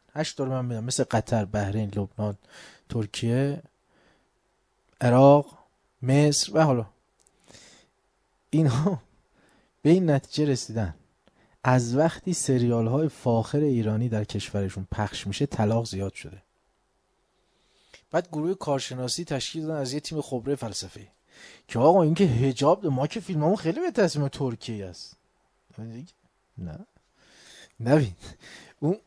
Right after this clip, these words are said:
اون خیلی بهتره یا از فیلمای، ای آدمای چیزی هم مصری‌ها. یا مثلاً از شبای بیروت که بهتره، شبای تهران، شبای بیروت که بهتره. چرا اینطوره؟ بهشون گفته شد که شما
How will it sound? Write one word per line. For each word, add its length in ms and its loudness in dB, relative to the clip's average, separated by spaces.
اون 140 -6
خیلی 360 4
بهتره 440 10
یا 180 6
از 140 4
فیلمای، 580 -4
ای 220 -4
آدمای 540 -12
چیزی 380 -10
هم 120 -8
مصری‌ها. 580 -10
یا 120 -14
مثلاً 440 -8
از 180 -8
شبای 340 -2
بیروت 440 -2
که 100 -6
بهتره، 360 0
شبای 280 0
تهران، 420 -4
شبای 180 -4
بیروت 360 -4
که 120 -8
بهتره. 440 -6
چرا 160 4
اینطوره؟ 500 0
بهشون 360 -8
گفته 260 -4
شد 220 -6
که 180 -8
شما 420 -8